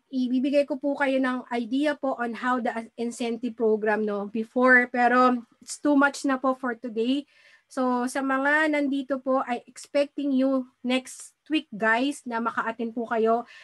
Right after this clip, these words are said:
E, di-discuss po natin yung pong flow ng incentive kasi po, napakagandang pong topic yan. So, so yun lamang po. At tandaan nyo po, makakapag,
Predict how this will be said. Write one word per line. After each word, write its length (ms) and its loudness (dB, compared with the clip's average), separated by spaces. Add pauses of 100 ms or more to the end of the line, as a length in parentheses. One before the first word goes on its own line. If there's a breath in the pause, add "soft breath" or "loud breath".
(140 loud breath)
E, 80 -6
di-discuss 560 0
po 160 -4
natin 540 0
yung 100 -4
pong 240 -6
flow 340 6
ng 220 0
incentive 720 -4
kasi 300 -6
po, 260 0
napakagandang 720 -4
pong 220 -8
topic 440 -4
yan. 360 -2
So, 320 -2 (640 soft breath)
so 80 -4
yun 200 6
lamang 360 6
po. 320 2
At 160 -2 (320)
tandaan 400 0
nyo 120 -2
po, 200 0
makakapag, 840 -2